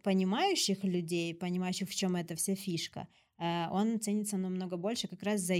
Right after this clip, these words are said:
идею, за там какие-то мелкие истории и так далее. Э, но если мы берём таймлайн, таймлайн всех,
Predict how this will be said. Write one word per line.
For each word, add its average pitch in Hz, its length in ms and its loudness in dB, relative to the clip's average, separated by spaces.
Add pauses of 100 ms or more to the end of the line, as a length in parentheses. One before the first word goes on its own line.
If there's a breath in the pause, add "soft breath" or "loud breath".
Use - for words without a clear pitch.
идею, 202 480 0
за 170 160 -2
там 165 220 -4
какие-то - 240 -8
мелкие 170 520 -4
истории 196 440 -2
и 165 40 -4
так 165 220 -8
далее. 92 320 -10 (380)
Э, 175 220 0
но 180 520 2 (200)
если 165 260 -2
мы 170 60 0
берём 165 280 -2
таймлайн, 165 680 -2
таймлайн 165 640 -2
всех, 165 380 -2